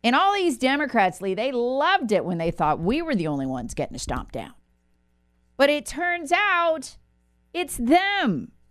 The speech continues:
All of the, the Democrat Party is replacing its base because it fears its base is just not gonna be on board for the really radical America-changing things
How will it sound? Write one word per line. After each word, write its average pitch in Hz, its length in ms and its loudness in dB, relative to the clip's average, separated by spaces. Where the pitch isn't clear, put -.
All 339 240 4
of 359 80 -2
the, 277 140 2
the 247 100 -4
Democrat 320 600 0
Party 311 380 0
is 254 360 -2
replacing 233 920 0
its 247 240 0
base 262 520 2
because 190 300 -4
it 247 120 -8
fears 170 420 -2
its 185 160 -10
base 180 240 0
is 156 80 -8
just - 180 -6
not 175 260 -2
gonna 180 200 2
be 185 320 0
on 160 280 0
board 170 560 4
for 185 120 -4
the 165 120 2
really 190 520 2
radical 160 840 0
America-changing 151 960 -8
things 135 440 -8